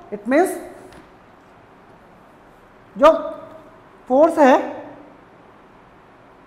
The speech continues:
इसका नेम शो कर रहा है कैसे, whenever we comes in contact with the object, किसी ऑब्जेक्ट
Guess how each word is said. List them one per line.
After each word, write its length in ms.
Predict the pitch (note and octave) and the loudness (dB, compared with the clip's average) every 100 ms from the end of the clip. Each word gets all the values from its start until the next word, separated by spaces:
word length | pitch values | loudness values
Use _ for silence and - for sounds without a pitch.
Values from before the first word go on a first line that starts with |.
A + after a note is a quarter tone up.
| - - _ - - _ _ _ - - - - | -20 -20 _ -20 -20 _ _ _ -20 -20 -20 -18
इसका 220 | - D4 | 0 2
नेम 340 | B3+ A#3 D#4+ E4 | 2 0 0 0
शो 100 | E4 | -2
कर 160 | D4+ C#4 | 0 2
रहा 160 | B3 | 2
है 80 | C4 C4+ | 0 0
कैसे, 320 | B3 B3 D4 D#4+ - - - - | -2 -2 -2 -4 -10 -20 -20 -6
whenever 500 | F3 G#3+ A#3 C#4 D4+ E4 D#4+ | -2 0 0 0 4 4 2
we 100 | E4+ - - - - - - _ - - - - _ - - - - - - | -2 -6 -14 -18 -20 -20 -20 _ -20 -20 -20 -20 _ -20 -20 -20 -20 -20 -10
comes 300 | B3+ C#4 D#4 F4+ | -2 0 0 -4
in 60 | D#4 C4 | -2 0
contact 720 | A#3+ A#3 - - C#4+ D4 D4+ B3+ | -2 -2 -6 0 2 0 -6 -4
with 180 | C4 A#3+ | -2 0
the 100 | C#4 A#3+ | 2 2
object, 400 | F#3+ A#3+ A#3 - B3+ | -2 -4 -6 -6 -10
किसी 240 | B3 D4+ | -8 -2
ऑब्जेक्ट 420 | B3+ G#3+ A#3+ B3 | -2 0 -2 -4